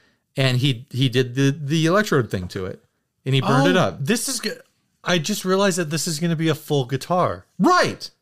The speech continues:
Speaker 2: <laughs> I thought, thought he wanted five hundred pounds just for the
Speaker 1: No.
Speaker 2: body.
Speaker 1: He's like, he's teasing you like, "This is gonna be a guitar. I'm, uh, you know, start your bidding." <laughs>
Speaker 2: I've got a Strat style
Speaker 1: It's
Speaker 2: guitar,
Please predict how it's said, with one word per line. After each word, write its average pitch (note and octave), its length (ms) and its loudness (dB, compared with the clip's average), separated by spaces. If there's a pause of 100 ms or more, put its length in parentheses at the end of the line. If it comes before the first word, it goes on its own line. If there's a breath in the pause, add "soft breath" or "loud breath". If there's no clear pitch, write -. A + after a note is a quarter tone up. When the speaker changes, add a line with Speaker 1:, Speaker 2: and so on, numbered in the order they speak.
(140)
Speaker 2:
<laughs> - 280 -14
I G3 200 2
thought, A3+ 380 0
thought G3 220 0
he G3 80 4
wanted G3 260 4
five F3 280 0
hundred F3 280 0
pounds E3 400 0
just - 180 -6
for - 120 -6
the G4 60 2
Speaker 1:
No. A4 260 4
Speaker 2:
body. E3 440 2
Speaker 1:
He's C#4+ 260 4
like, C4+ 200 2
he's C#4+ 300 2
teasing C4+ 480 2
you F#3+ 120 6
like, D3 280 4
"This A2+ 240 -2
is D3+ 100 -4
gonna C3 160 2
be G2+ 140 -2
a F#2 60 -4
guitar. F#2 480 -6 (920)
I'm, F#3 320 2
uh, G3 220 4
you F#3+ 180 2
know, B2+ 140 0 (680 soft breath)
start C#3 320 0
your C#3 100 -2
bidding." D#3 420 -2
<laughs> - 680 -8
Speaker 2:
I've C3+ 160 0
got E3+ 200 2
a C3+ 40 4
Strat B2 420 0
style C3 260 2
Speaker 1:
It's A2+ 80 -2
Speaker 2:
guitar, C3+ 420 0